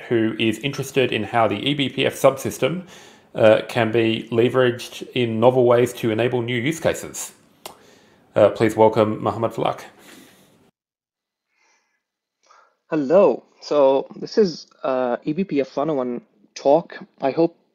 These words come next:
Speaker 2: everybody can hear me all right. So the idea is that we only have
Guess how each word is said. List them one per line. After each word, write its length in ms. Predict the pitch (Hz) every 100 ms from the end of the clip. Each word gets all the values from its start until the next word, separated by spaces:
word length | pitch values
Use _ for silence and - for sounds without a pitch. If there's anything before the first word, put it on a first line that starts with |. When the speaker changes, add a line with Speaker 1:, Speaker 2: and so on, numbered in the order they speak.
| -
Speaker 2:
everybody 300 | 131 127 131
can 140 | 135
hear 140 | 123 131
me 120 | 123
all 80 | 127
right. 260 | 143 190 - - - - - -
So 580 | - 151 143 135 135 -
the 260 | - 151 135
idea 380 | 135 180 214 196
is 300 | 151 143 -
that 100 | 127
we 160 | 135 -
only 200 | 143 208
have 120 | 170